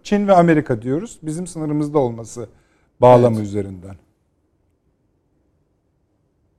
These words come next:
Speaker 2: Evet, şimdi burada, e, birkaç, e, bağlam, birkaç düzlem var. E, ziyadesiyle önemli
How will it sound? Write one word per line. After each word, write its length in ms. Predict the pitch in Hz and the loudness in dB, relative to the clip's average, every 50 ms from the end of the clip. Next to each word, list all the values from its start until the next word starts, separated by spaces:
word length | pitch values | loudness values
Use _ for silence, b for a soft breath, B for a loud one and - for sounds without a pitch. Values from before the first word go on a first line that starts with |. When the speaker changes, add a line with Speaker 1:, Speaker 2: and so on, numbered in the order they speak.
| _ - 139 | _ -16 -14
Speaker 2:
Evet, 180 | 127 123 120 - | -12 -12 -12 -14
şimdi 440 | - - - 143 151 147 147 143 | -18 -20 -18 -16 -14 -12 -12 -12
burada, 420 | 139 135 139 143 151 - - - 139 | -12 -10 -8 -6 -6 -6 -6 -8 -12
e, 180 | 123 123 127 | -14 -14 -16
birkaç, 680 | 127 123 - - 156 151 151 - - - - - - - - | -18 -16 -12 -10 -10 -10 -10 -14 -18 -20 -20 -20 -20 -20 -20
e, 380 | 123 123 120 120 120 120 120 | -20 -20 -20 -20 -20 -16 _
bağlam, 500 | 123 120 123 127 131 135 143 143 139 135 | -8 -6 -4 -4 -4 -6 -6 -8 -10 -10
birkaç 380 | 135 127 - 139 135 135 - - | -14 -14 -12 -14 -14 -14 -16 -20
düzlem 500 | 131 127 120 127 135 143 147 151 151 139 | -18 -18 -18 -14 -8 -8 -8 -8 -8 -10
var. 180 | 127 113 104 - | -10 -10 -10 -10
E, 300 | - 110 110 104 104 104 | -14 -16 -16 -16 -16 -18
ziyadesiyle 680 | 104 107 113 113 113 113 113 123 117 - - 135 123 123 | -20 -16 -12 -10 -10 -10 -10 -12 -16 -18 -20 -20 -20 -20
önemli 320 | 123 127 131 127 135 143 | -20 -20 -20 -20 -20 -20